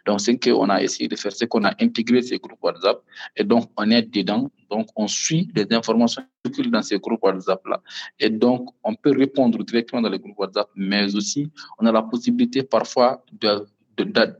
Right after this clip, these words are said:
d'être en contact direct avec la personne qui fait de la désinformation sur ce coup-là. Et donc, ça nous permet, nous, d'avoir une liste des acteurs, des personnes qui sont influentes dans les groupes WhatsApp. Vous allez voir,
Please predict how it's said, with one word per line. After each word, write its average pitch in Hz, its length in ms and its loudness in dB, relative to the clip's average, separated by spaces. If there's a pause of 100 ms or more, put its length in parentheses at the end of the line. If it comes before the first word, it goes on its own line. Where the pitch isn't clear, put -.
d'être 135 260 2
en 101 160 -2
contact 123 500 -2 (100)
direct 123 320 2
avec 117 200 -2
la 104 260 -2
personne 135 440 -2 (540)
qui 160 300 2 (120)
fait 131 220 2
de 123 60 0
la 104 100 4
désinformation 107 840 0
sur 98 220 -8
ce - 120 -6
coup-là. 95 400 -2 (300)
Et - 120 -2
donc, 127 540 2
ça - 320 -4
nous 113 120 2
permet, 135 360 4
nous, 147 420 2 (440)
d'avoir 127 380 6
une 113 180 0
liste 120 500 -6 (280)
des 104 260 2
acteurs, 107 580 2 (580)
des 101 80 -2
personnes 120 420 0
qui 117 100 -6
sont - 160 -4 (120)
influentes 120 520 2
dans 98 80 -2
les 92 120 -6
groupes 107 160 -8
WhatsApp. 104 420 -4 (280)
Vous 101 100 0
allez 117 140 4
voir, 113 280 4